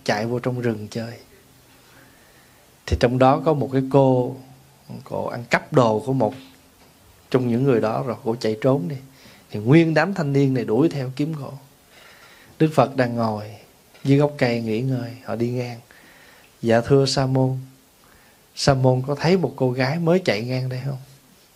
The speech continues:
Nói, "Các anh kiếm để làm gì?" Nói, "Dạ tại cổ ăn cắp đồ của chúng con." Thì Đức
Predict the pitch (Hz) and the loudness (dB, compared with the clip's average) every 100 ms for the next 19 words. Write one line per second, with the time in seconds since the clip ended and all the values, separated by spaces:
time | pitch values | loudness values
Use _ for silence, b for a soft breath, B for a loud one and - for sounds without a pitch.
0 | _ - - _ _ B B B B B | _ -20 -20 _ _ B B B B B
1 | B B _ _ _ - 131 131 160 135 | B B _ _ _ -10 -4 0 2 2
2 | 131 143 170 185 147 127 113 117 110 107 | 2 4 4 4 2 0 -2 -4 -4 -8
3 | _ - _ _ _ _ b b b b | _ -20 _ _ _ _ b b b b
4 | _ 135 135 123 110 110 - 117 135 135 | _ 2 2 2 0 -2 0 -2 0 -2
5 | 165 160 123 110 117 131 135 139 127 - | 0 2 0 0 -6 -6 -6 -8 -14 -16
6 | - - _ _ _ _ _ _ - B | -20 -20 _ _ _ _ _ _ -20 B
7 | B B B B B B _ 113 139 | B B B B B B _ 2 2